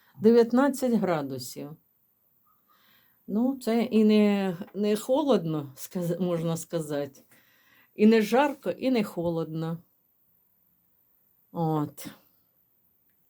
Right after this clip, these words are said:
Поасекія, о-, одна гілка от почервоніла, а ці, ну, так, намагаються. Ось сьо, і тут. Я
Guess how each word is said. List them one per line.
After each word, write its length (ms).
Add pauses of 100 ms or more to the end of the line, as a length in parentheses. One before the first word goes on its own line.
(1300)
Поасекія, 1000 (120)
о-, 180
одна 520
гілка 380
от 320 (140)
почервоніла, 800
а 80
ці, 400 (800)
ну, 300
так, 440 (180)
намагаються. 1300 (200)
Ось 360
сьо, 440
і 200
тут. 640 (3250)
Я 580